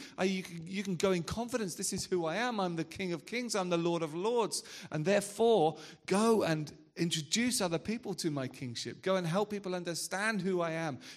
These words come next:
Go and, and show them the way. Invite them into your life and let them see how I've transformed your life."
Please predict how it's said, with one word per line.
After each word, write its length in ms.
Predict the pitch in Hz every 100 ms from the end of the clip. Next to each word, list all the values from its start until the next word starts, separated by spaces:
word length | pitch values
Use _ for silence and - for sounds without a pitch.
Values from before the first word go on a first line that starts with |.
| -
Go 180 | 196 208
and, 120 | 196 - -
and 320 | - 165 165
show 720 | 143 - - - 196 254 262 233
them 360 | 175 156 147
the 100 | 143
way. 540 | 139 139 190 226 170 160
Invite 320 | 156 208 220
them 100 | 196
into 240 | 196 185
your 80 | 170
life 380 | 160 208 240 -
and 120 | 180
let 140 | 180
them 140 | 180 165
see 420 | 143 - 240 233
how 220 | 180 165
I've 180 | 160 165
transformed 580 | - 165 143 175 151 131
your 280 | 170 240 240
life." 580 | 180 120 - - -